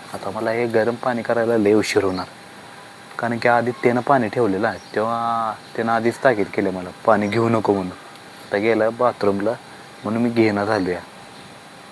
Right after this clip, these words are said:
आता ते कधी पाणी घेते तीच कळणं झाले, कारण की मला तापवायचं आहे ना परत पाणी.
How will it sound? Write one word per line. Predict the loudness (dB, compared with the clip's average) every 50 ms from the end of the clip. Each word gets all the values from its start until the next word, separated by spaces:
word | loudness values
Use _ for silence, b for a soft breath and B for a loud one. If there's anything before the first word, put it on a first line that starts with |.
| -20 -20 -20 -18 -16
आता | -8 -4 -2 -2
ते | -2 -4 -2 0
कधी | 0 2 2 2
पाणी | 2 2 2 2 2 2
घेते | 0 0 0 0 -2
तीच | 0 0 0 0 0
कळणं | 0 0 0 0 0 -2
झाले, | -4 -4 -4 -4 -6 -6
कारण | -4 -2 -2 -2
की | -2 -2 -4
मला | -2 0 0 0 0 0 2 2
तापवायचं | 2 2 4 4 4 4 4 2
आहे | 0
ना | -2
परत | 0 2 0 0 0 2 2
पाणी. | 4 4 4 2